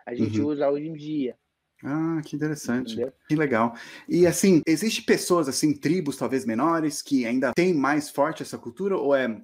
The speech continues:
Speaker 2: ficou, ou o Egito ficou mais padronizado, assim, uma cultura mais árabe?
Speaker 1: Não,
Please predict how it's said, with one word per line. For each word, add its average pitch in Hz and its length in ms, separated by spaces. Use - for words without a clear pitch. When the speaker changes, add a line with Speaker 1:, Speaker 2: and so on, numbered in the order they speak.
Speaker 2:
ficou, - 360
ou 120 180
o 113 100
Egito 113 480
ficou - 260
mais 113 240
padronizado, 107 680
assim, 101 200
uma 98 140
cultura 107 300
mais 98 180
árabe? 92 400
Speaker 1:
Não, 131 560